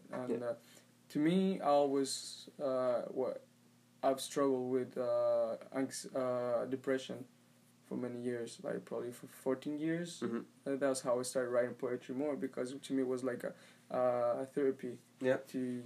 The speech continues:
Speaker 1: get all my feelings. And, uh, you know, I've been through phases where I wake up every day, all I think about is, uh, committing suicide.
Speaker 2: Mm-hmm.
Speaker 1: You know, and, uh, and I believe that there's something there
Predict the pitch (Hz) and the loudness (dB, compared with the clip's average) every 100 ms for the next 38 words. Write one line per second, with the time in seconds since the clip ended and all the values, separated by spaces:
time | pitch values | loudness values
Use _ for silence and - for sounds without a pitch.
0 | - 127 131 127 123 - 127 123 120 - | -4 -2 0 -2 -4 -4 -4 -2 -6 -6
1 | 131 123 123 123 117 113 110 104 - - | -6 -6 -4 -2 -2 -2 -2 -2 -6 -4
2 | 143 147 156 147 135 131 123 139 135 131 | -2 -2 -2 0 2 2 0 0 0 0
3 | 147 131 131 131 127 131 131 123 123 135 | -6 -4 -2 -2 -2 -4 -2 -2 2 2
4 | 131 127 123 - - - - 143 156 139 | 2 -2 -2 -12 -20 -10 -2 0 0 0
5 | 135 131 123 127 123 131 127 117 120 117 | 0 2 0 -4 -4 -6 -6 -2 0 0
6 | 120 123 - - 113 110 - - - - | -6 -8 -8 -6 -4 -4 -4 -6 -10 -8
7 | 123 131 131 - 160 120 107 - - - | -4 -4 -6 -6 -6 -4 -6 -10 -20 -8
8 | 135 143 - - - - 127 135 156 165 | -2 -2 -4 -20 -20 -10 -2 0 0 -4
9 | - 139 135 131 131 127 127 123 123 120 | -8 -4 -4 0 0 0 0 -2 -2 -2
10 | 117 - _ _ _ _ _ _ _ _ | -4 -6 _ _ _ _ _ _ _ _
11 | - - _ _ 156 143 143 131 - _ | -20 -20 _ _ -2 0 0 -2 -14 _
12 | _ _ - - 147 139 147 165 160 151 | _ _ -20 0 0 2 0 0 0 0
13 | 151 - 151 151 - 135 127 127 127 | -2 0 0 -2 -2 -2 0 -2 -4